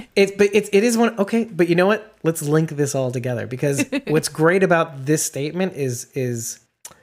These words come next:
Speaker 2: what the kids say is that, wh-, why do they keep saying, "I love you," before they go? It's like, "Oh, it must have been what
Speaker 1: Mm.
Speaker 2: they did before,"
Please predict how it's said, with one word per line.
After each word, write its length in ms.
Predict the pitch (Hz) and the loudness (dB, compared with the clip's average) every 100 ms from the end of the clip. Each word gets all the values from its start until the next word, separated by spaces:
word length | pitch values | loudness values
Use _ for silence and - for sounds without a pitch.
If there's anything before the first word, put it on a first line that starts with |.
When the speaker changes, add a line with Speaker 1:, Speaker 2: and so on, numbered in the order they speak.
| _ | _
Speaker 2:
what 140 | 143 143 | -8 -8
the 80 | |
kids 360 | 135 - 156 131 | -10 -2 -2 -2
say 200 | - 117 | -6 -4
is 120 | 113 | -4
that, 200 | 117 - _ _ _ | -6 -10 _ _ _
wh-, 260 | 151 165 | -2 0
why 180 | 170 175 | 0 2
do 80 | 180 | 0
they 100 | 175 | -2
keep 200 | 165 147 | -2 -4
saying, 480 | - 143 135 123 123 _ _ - | -2 0 -2 -4 -6 _ _ -6
"I 100 | 120 | -4
love 260 | 117 117 | -4 -6
you," 320 | 110 107 110 - | -6 -6 -8 -10
before 300 | 120 - 113 | -12 -8 -8
they 100 | 110 | -6
go? 180 | 110 110 | -6 -6
It's 100 | 120 | -2
like, 100 | 151 | 0
"Oh, 240 | 170 160 | 2 2
it 40 | 151 | 0
must 180 | 165 | -2
have 100 | 165 | 0
been 160 | 156 147 | 0 0
what 120 | 139 | 0
Speaker 1:
Mm. 20 | |
Speaker 2:
they 100 | 127 | -4
did 220 | 117 123 117 | -6 -6 -6
before," 600 | 110 - 117 107 107 | -10 -6 -6 -6 -10